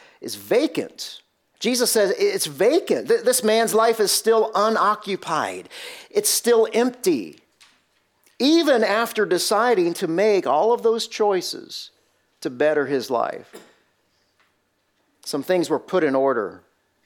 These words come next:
Jesus says his, his house was swept, meaning that, you know, like many of us, w-, we can manage our sinful behaviors for a short period of time.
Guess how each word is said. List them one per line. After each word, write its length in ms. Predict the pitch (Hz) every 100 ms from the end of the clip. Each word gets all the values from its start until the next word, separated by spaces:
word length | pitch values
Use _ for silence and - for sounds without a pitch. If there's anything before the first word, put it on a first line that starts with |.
| _ _ _ _ _ _ _ _ 147
Jesus 320 | 220 190 165
says 220 | 196 170
his, 220 | 180 151
his 220 | - 151
house 300 | 175 208 196
was 160 | 160 147
swept, 680 | - 180 190 - - - - _ _ _ - - - - - - -
meaning 640 | 165 208 302 311 226 185 190
that, 300 | 185 185 170
you 100 | 208
know, 180 | 202 220
like 220 | 185 185
many 240 | 214 196
of 140 | 175 175
us, 720 | 254 196 196 - - - - - _ _ _ _
w-, 160 | 180 175
we 140 | 226
can 320 | 220 170 160
manage 520 | 185 254 311 247 196
our 160 | 185 170
sinful 480 | - 214 214 185 175
behaviors 680 | 160 156 165 175 151 139 135
for 220 | 147 127
a 40 |
short 360 | 113 143 135 -
period 300 | 139 123 113
of 80 | 104
time. 480 | 123 117 147 185